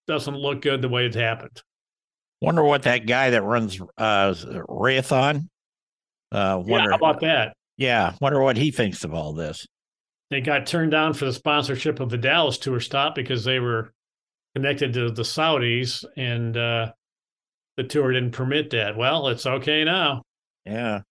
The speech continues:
Speaker 1: How about all the, it's, it's much like everybody who didn't get a covid shot and got, lost their jobs. And then it turns out, yeah,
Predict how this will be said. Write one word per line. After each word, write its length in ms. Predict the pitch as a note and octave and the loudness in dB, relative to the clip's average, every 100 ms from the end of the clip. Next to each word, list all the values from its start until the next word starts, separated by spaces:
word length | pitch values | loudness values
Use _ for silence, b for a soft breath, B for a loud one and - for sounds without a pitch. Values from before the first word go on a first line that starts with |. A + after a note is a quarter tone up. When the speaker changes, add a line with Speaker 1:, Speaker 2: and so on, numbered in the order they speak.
| _ _ _ _ | _ _ _ _
Speaker 1:
How 80 | F3 | 2
about 160 | F3 F#3+ | 4 6
all 180 | F#3 | 6
the, 120 | E3+ F#3 | 4 2
it's, 200 | D3+ - | 0 -2
it's 240 | D#3 - | -2 0
much 220 | E3+ F3 | 0 0
like 200 | D#3+ D#3 | 2 2
everybody 420 | D#3 D#3 D3 D3+ C#3 | 2 0 0 0 2
who 100 | D3+ | 2
didn't 220 | D3+ D3 | 0 0
get 100 | D3+ | -2
a 60 | |
covid 440 | B2 D#3 E3 C#3+ B2+ | -2 -2 -2 0 -2
shot 400 | - C#3 C#3 D3 | 0 2 2 0
and 140 | C3 | -4
got, 240 | C3 C3+ - | -2 -2 -2
lost 320 | D3 C#3 - | 0 0 0
their 80 | B2+ | 0
jobs. 500 | B2+ D3+ C3+ B2 A#2 | 2 4 4 2 -2
And 100 | A#2+ | -2
then 120 | C3+ | -2
it 140 | C3 | -2
turns 260 | C#3+ C3 B2 | -2 -2 2
out, 320 | C3 B2+ C3 _ _ _ _ _ _ _ _ | 2 2 0 _ _ _ _ _ _ _ _
yeah, 440 | C#3 C3+ C3 C3 | 0 2 4 2